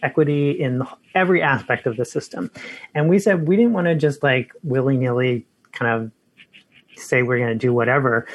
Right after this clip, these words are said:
We took a very long nine-month process of community, of talking to community and, and, um, identifying steering committee members to basically, like, map out what this racial justice fund should be.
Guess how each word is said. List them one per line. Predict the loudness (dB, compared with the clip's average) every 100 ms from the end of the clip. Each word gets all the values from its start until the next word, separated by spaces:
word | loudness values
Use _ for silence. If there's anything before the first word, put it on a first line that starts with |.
| -10
We | -4
took | -2 0
a |
very | 0 2 2 4 2
long | 0 0 2 2 2 0 -2 -6 -6
nine-month | 0 2 4 2 0 -2
process | -6 -4 0 0 0 0
of | -2 -4 _ _
community, | -12 0 2 4 2 2
of | -2 -6
talking | -2 0 2
to | 0
community | -2 2 2 2 2 0 -2
and, | -2 -4 -6 _ _ _
and, | -4 -2 -2 -4 -8 -20 -8
um, | -2 0 0
identifying | -2 -2 2 2 2 2 2 2 0 -4 _ _ -18
steering | -6 0 2 0
committee | 0 0 2
members | 2 2 0 0
to | -6 -8 -10 _ _ _ _ _ _ _ _
basically, | 0 2 0 0 -2 0
like, | 0 -2 -4 -10 -6
map | 0 2 2 0
out | 0 0 0
what | -2 -2 -2
this | -4 0
racial | -2 0
justice | -2 -2 -2 -2 -2
fund | -2 0 2
should | 0 -2
be. | 0 2